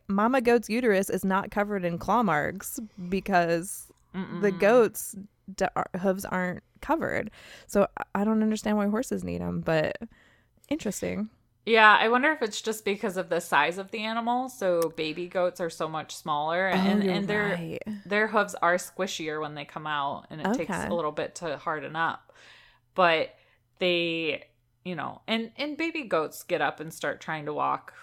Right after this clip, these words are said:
Speaker 2: Not as quickly as a horse, maybe, but they get the hang of it pretty quick. Um,
Speaker 1: Okay.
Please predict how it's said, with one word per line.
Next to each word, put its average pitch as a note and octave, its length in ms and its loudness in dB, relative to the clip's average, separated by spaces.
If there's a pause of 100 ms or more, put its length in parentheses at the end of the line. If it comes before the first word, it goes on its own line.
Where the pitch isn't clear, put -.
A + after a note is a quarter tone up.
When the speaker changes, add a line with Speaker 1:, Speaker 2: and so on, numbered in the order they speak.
(320)
Speaker 2:
Not G#3 400 6
as G3+ 160 -6
quickly A#3 400 -4
as C4 120 -2
a D4+ 120 -4
horse, D#4 400 0
maybe, F4+ 400 -6 (180)
but F#3+ 320 6 (300)
they C#4+ 140 4
get F4+ 120 -2
the D#4+ 80 0
hang A3 180 -2
of E3+ 120 -4
it - 120 -4
pretty D#3+ 200 -4
quick. - 400 -6 (720)
Um, D#3 520 4
Speaker 1:
Okay. D4 440 -4